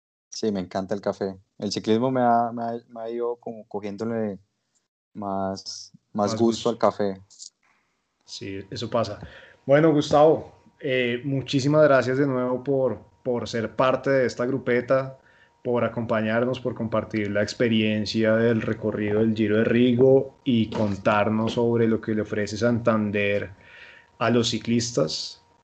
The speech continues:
Speaker 2: y te deseamos muchos éxitos con, con ese proyecto.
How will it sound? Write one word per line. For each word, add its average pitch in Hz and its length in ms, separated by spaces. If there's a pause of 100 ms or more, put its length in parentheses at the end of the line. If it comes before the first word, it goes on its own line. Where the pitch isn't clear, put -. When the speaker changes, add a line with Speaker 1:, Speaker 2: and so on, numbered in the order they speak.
(240)
Speaker 2:
y 101 680 (260)
te 110 80
deseamos 101 760
muchos 120 240
éxitos 113 400
con, 101 280
con 107 300
ese 101 160
proyecto. 104 420